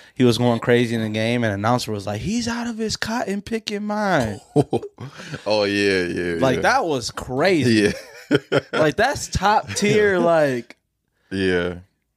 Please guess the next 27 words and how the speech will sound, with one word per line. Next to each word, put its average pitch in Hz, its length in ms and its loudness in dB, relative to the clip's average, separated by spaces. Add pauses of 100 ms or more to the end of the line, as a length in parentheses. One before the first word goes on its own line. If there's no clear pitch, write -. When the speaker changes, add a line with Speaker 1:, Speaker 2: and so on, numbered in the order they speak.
(540)
Speaker 1:
like, 139 220 0
when, 196 180 -2 (640)
like, 147 180 2
how 190 140 2
do 240 60 -4
you 214 140 -2
write 151 280 2
that 143 240 2
down? 127 340 2 (840)
Like, 151 240 2
"Babe, 196 280 2
babe, 196 240 2
babe, 202 220 0
come 196 180 0
in 196 80 0
here. 175 140 2
How 170 160 2
does 165 140 -6
this 147 280 -6 (120)
<laughs> - 180 0
sound?" 127 200 -2
Speaker 2:
There 117 120 2
was 147 160 2
another 113 420 2
one, 95 360 0
um, 82 460 -6 (1080)
um, 76 560 0